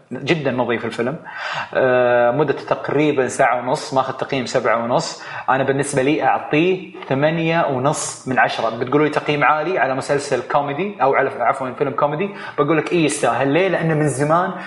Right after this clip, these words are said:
ما شفنا فيلم ما يخليك تشغل مخك، آه، ت-، تدخل ريلاكس وتطلع ريلاكس وتطلع مبسوط من بساطة الفيلم وعفويته. آه، روبرتو سوى دور،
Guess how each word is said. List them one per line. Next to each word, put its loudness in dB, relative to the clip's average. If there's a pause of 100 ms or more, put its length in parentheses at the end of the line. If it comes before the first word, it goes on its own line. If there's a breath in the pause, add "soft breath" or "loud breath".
(160 loud breath)
ما 4
شفنا -2
فيلم 0
ما 2
يخليك 0
تشغل 0
مخك، 0 (380 loud breath)
آه، 2
ت-، -6
تدخل 0
ريلاكس 0
وتطلع 0
ريلاكس -2
وتطلع 0
مبسوط 0
من 0
بساطة 0
الفيلم 0
وعفويته. 0 (340 loud breath)
آه، 4
روبرتو 0
سوى 2
دور، 2